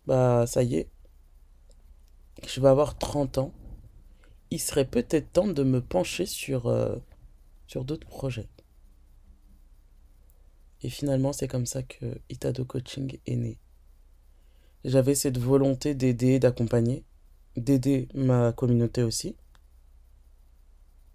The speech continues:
Et, euh, en fait, je me suis dit, « Non, je peux pas rester, euh, salarié toute ma vie, c'est pas possible. » Après, il y a eu aussi, euh, toutes ces, tous ces débats, euh,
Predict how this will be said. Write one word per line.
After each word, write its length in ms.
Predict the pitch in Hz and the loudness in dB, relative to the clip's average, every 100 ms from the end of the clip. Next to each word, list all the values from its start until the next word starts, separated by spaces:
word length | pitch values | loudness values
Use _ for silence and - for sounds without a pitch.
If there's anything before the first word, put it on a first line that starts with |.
| _ - _ - - | _ -20 _ -20 -20
Et, 320 | - 120 120 113 | -4 0 2 4
euh, 500 | 110 110 107 117 113 - - - - _ - - - - - - - - - - - - - - - | 4 2 0 -4 -8 -12 -20 -20 -20 _ -20 -20 -20 -20 -20 -20 -20 -20 -20 -20 -20 -20 -20 -20 -8
en 120 | - 117 | -4 0
fait, 280 | 135 123 | 0 0
je 160 | - - | -2 -2
me 80 | 120 | -2
suis 200 | - 117 | -2 -6
dit, « 160 | 117 127 | -2 0
Non, 240 | 123 127 - - - - - - - | 0 -4 -10 -20 -20 -20 -20 -20 -18
je 120 | - | -8
peux 100 | 120 | 0
pas 140 | 160 | 2
rester, 440 | 180 135 - 135 131 | 2 0 -2 0 2
euh, 220 | 120 117 | 2 0
salarié 480 | - 123 117 117 127 | -2 0 2 0 -2
toute 180 | - | -4
ma 140 | 123 117 | -2 -2
vie, 100 | 123 | -2
c'est 140 | - | -6
pas 80 | 117 | -6
possible. » 420 | 107 107 - 127 - - - - - _ | -6 -8 -8 -10 -14 -20 -20 -20 -20 _
Après, 320 | 113 - 151 | -2 2 4
il 40 | |
y 40 | 131 | 6
a 40 | |
eu 180 | 123 120 | 6 6
aussi, 360 | 120 - - 131 | 2 0 2 4
euh, 120 | 120 | 2
toutes 240 | - - | 0 -10
ces, 340 | - 123 117 113 | 0 2 2 0
tous 120 | - | -4
ces 160 | 127 120 | -2 0
débats, 480 | 120 120 131 131 | 2 4 4 4
euh, 100 | 120 | 0